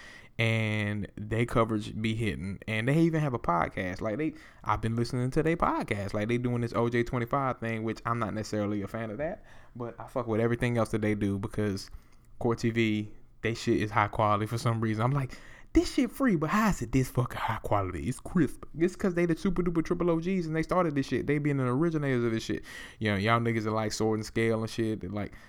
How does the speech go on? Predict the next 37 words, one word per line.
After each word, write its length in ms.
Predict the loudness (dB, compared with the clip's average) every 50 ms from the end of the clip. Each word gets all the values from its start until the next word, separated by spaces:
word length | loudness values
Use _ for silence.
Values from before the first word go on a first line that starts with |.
| -20 -20 -12 -2
all 220 | 2 2 4 4
these, 260 | 4 2 0 0 -2 -4
like, 360 | -6 -6 -6 -4 -4 -6 -8 -8 -12
true 180 | -2 0 0 2
crime 320 | 4 2 4 4 4 2
podcasts. 520 | 2 0 -2 -2 -2 -2 -2 -2 -2 -4 -6 -10 -10 -4
Nigga, 360 | 0 2 2 2 2 -2 -8 -12 -14 -20 -20 -8 -2
the 100 | 0 0
court 380 | 0 0 -2 0 0 -2 -2 -4 -10 -18 -20 -20 -20 -6
part 340 | -4 -2 0 2 0 0 0 -4 -14 -14 -6
was 180 | 2 2 2 4
the 140 | 4 2 0
part 340 | 2 0 -2 -2 -2 -2
that 140 | -4 -2 0
they 140 | 0 0 0
fucking 420 | 2 0 0 0 0 0 -2 -2
got 420 | 0 0 -2 0 0 -2 -4 -6 -14 -10 -10
that 180 | -10 -10 -10 -12 -14 -16 -14 -12
from, 380 | -8 -6 -6 -6 -6 -8 -10 -10
my 160 | -10 -8 -8
nigger. 480 | -6 -4 -2 -2 0 0 0 -2 -4 -4 -8 -14 -10 -6
All 180 | -2 0 2 6
that, 460 | 8 8 8 8 6 4 6 6 4 4 2 -6
<laughs> 160 | -8 -8 -2 0
all 140 | 2 4
that 160 | 4 4 6 6
other 180 | 4 2 0
shit, 360 | -4 -2 -2 -2 -2 -2 -6 -12 -20 -20 -20 -20 -20 -12 -6
like, 260 | -4 -2 -2 -2 -4 -6 -10 -16 -16 -8 -2
they 200 | 2 4 4 4
started 480 | 4 2 2 2 2 2 0 -4 -6
this. 280 | -8 -8 -8 -10 -12 -16 -14 -16 -16 -16 -18 -20 -18 -6 2
These 220 | 4 4 4 6 4
niggas 340 | 4 4 4 4 4 2 2 2
were 140 | 2 0 2
the 180 | 2 -2 -2 0 0
originators 880 | 0 0 2 4 2 2 4 2 0 0 0 0 0 -2 -2 -4 -8